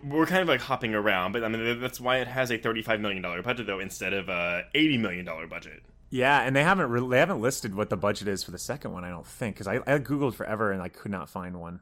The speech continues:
Speaker 2: at all. And I imagine it's gotta be, like, double.
Speaker 1: Well, and we will talk about it, but I think the one area that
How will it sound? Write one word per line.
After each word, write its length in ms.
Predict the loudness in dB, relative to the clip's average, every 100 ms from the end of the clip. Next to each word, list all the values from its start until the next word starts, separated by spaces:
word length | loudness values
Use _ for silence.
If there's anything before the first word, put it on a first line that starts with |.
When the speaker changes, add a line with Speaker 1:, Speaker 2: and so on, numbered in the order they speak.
| -14
Speaker 2:
at 100 | -16 -12
all. 320 | -12 -10 -10
And 100 | -4
I 60 | 0
imagine 400 | 2 2 2 0
it's 120 | -6
gotta 200 | -4 -6
be, 100 | -6
like, 200 | -10 -10
double. 420 | -12 -10 -10 -12 -16 -20 -20 _ _ _
Speaker 1:
Well, 300 | 2 6 6
and 180 | 4 2
we 140 | 2
will 140 | 2 0
talk 240 | 0 -2
about 240 | 0 -2 0
it, 160 | 0
but 140 | -2 -2
I 100 | -2
think 320 | -2 -6 -2
the 80 | -4
one 480 | -2 -4 -2 -4 -6
area 300 | -6 -2 -2
that 240 | -2 -6